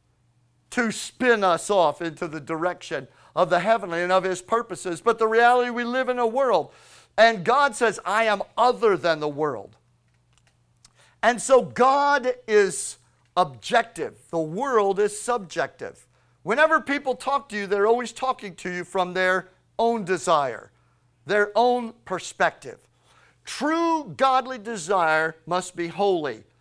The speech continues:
It must focus on God who is other than creation. That's the only way you'll hear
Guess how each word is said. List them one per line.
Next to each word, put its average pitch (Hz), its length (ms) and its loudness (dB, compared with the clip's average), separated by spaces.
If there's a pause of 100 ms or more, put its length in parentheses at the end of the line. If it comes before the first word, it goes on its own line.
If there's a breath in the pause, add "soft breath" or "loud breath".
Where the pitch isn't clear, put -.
(600)
It 196 220 -4
must 214 540 0 (340)
focus - 920 -2 (160)
on 180 320 -2
God 165 500 0
who 185 160 -6
is 170 240 -4
other 202 300 2
than 196 260 0
creation. 139 640 -8 (440 soft breath)
That's 240 280 2
the 247 240 -6
only 302 420 2
way 254 300 4
you'll 214 240 2
hear 208 560 -2